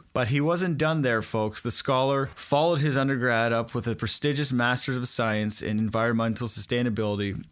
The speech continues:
from the University of Edinburgh in two thousand and four.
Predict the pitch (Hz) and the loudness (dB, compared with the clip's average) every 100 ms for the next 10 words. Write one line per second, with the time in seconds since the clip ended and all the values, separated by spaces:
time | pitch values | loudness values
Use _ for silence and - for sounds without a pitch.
0 | - 117 107 123 131 117 117 - 120 110 | -4 -2 2 2 2 0 -2 -2 -2 0
1 | 113 110 101 95 101 - - 101 101 127 | 0 0 0 0 -4 -10 -10 -6 -2 -2
2 | 113 104 101 104 95 104 101 82 | 0 0 0 -4 -4 -4 -4 -4